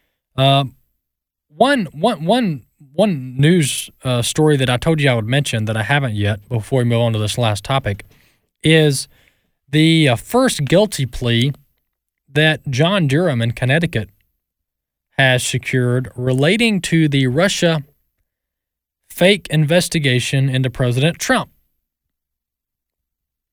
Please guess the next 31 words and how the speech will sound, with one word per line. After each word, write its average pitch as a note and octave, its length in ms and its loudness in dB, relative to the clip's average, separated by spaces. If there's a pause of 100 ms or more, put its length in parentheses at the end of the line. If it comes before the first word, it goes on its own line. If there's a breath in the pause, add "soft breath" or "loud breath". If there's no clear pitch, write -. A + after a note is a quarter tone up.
(1300)
We A#3+ 120 4
talked A#3 300 2
about F3+ 220 0
this F3 200 0
on E3+ 80 0
the C#3 80 -2
show, E3+ 320 2
but C3 140 -6
just D3+ 180 -4
to E3 60 -4
give E3+ 160 0
you C#3+ 100 2
a G#2 60 -2
brief B2+ 560 -2
overview, A#2 680 0 (540)
there B3 140 4
was C4+ 140 0
an A3 100 2
attorney E3 520 0
that B2 180 -4
worked E3 280 -2
for D#3+ 200 -2
the C3 140 2
F C#3+ 140 -2
B A2+ 180 0
I. A#2+ 180 0
His A#2 160 -2
last D3+ 240 0
name C#3 160 2
is - 120 -4
Kleinsmith, B2 680 -2